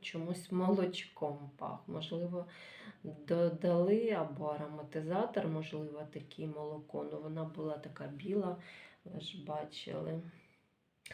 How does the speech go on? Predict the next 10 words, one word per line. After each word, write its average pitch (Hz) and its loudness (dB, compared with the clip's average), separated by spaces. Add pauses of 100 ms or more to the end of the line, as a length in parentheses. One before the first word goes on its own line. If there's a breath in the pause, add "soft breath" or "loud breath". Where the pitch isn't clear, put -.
(380 loud breath)
Горять 180 2
аж 175 2
до 180 -2
кінця 170 -2 (440)
обидва 143 -4
фітілька. 180 0
Жіночий 165 0 (160)
так - -12 (520)
аж - -10
скрутився. 170 -2